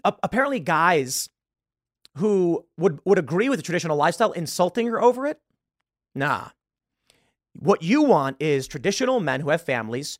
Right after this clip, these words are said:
to be giving her awards, to be shaking her hand and being like, "What you are doing, speaking out against the lies and calling it out, is an honorable thing.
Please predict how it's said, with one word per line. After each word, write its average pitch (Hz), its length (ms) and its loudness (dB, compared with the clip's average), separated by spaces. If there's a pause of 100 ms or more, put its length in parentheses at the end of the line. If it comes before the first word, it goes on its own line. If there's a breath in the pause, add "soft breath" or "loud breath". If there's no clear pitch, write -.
(140)
to 180 120 -4
be 151 140 -6
giving 202 360 -4
her 175 140 0
awards, 139 540 4
to 143 60 -12
be 139 60 -6
shaking 190 380 -6
her 165 140 -4
hand 160 160 -2
and 127 80 -6
being 151 220 -4
like, 131 240 0
"What 165 160 0
you 214 120 2
are 214 80 2
doing, 170 260 -4
speaking 160 380 -8
out 147 80 0
against 135 280 -6
the 127 80 -6
lies 123 360 2
and 120 140 -10
calling 139 280 -2
it 117 60 -4
out, 131 180 -2 (300)
is 151 140 -4
an 143 180 -6
honorable 160 540 2
thing. 110 400 -10